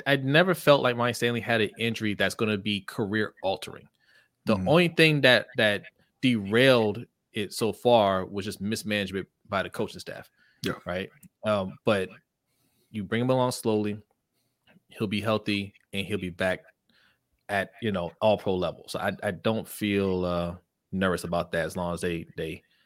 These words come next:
Speaker 1: make sure
Speaker 2: As long
Speaker 1: he's
Speaker 2: as
Speaker 1: healthy
Speaker 2: they
Speaker 1: and stuff
Speaker 2: handle
Speaker 1: like
Speaker 2: it the right way, but they have a history of not handling things the right way.
Speaker 1: Yes.
Speaker 2: Um,
Speaker 1: Yeah.
Speaker 2: so moving on to the defense now. The defensive line: Calais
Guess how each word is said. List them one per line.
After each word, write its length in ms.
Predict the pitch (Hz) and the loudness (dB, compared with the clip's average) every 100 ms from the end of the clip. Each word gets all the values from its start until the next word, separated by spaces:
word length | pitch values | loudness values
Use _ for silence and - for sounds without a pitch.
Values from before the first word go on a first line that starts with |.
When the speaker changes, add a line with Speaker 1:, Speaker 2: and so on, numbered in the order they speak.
| _ - | _ -4
Speaker 1:
make 160 | 190 185 | -2 4
sure 80 | 160 | 8
Speaker 2:
As 20 | |
long 80 | 160 | 8
Speaker 1:
he's 40 | |
Speaker 2:
as 40 | 135 | 8
Speaker 1:
healthy 160 | 123 | 8
Speaker 2:
they 60 | 123 | 6
Speaker 1:
and 40 | 123 | 8
stuff 100 | 127 | 6
Speaker 2:
handle 180 | 113 110 | 6 2
Speaker 1:
like 60 | |
Speaker 2:
it 40 | 95 | 2
the 60 | 110 | 2
right 260 | 107 95 | 2 2
way, 260 | 92 110 92 | 0 0 0
but 240 | 95 90 | 0 0
they 120 | - 101 | 4 4
have 160 | 95 | 4
a 40 | 92 | 2
history 280 | 90 - 85 | 0 0 0
of 120 | 78 | 0
not 200 | 82 80 | -2 -2
handling 380 | 85 76 76 73 | -4 -4 -8 -8
things 180 | 85 | -8
the 80 | 76 | -4
right 180 | 67 - | -4 -4
way. 140 | 71 - - - - | -6 -8 -12 -16 0
Speaker 1:
Yes. 280 | 113 - - - - | 2 2 -2 -8 -2
Speaker 2:
Um, 340 | 92 92 92 90 | 0 2 0 -2
Speaker 1:
Yeah. 80 | 87 _ _ - - - | -8 _ _ -20 -20 2
Speaker 2:
so 120 | 117 | 6
moving 260 | 120 139 135 | 8 10 8
on 100 | 123 | 8
to 120 | 131 | 4
the 80 | 110 | 6
defense 460 | 131 127 120 117 120 | 6 8 6 4 2
now. 180 | 113 | 4
The 80 | 113 | 2
defensive 380 | 104 127 127 104 | 4 4 4 2
line: 240 | 110 107 104 | 0 0 2
Calais 300 | 113 117 | 6 8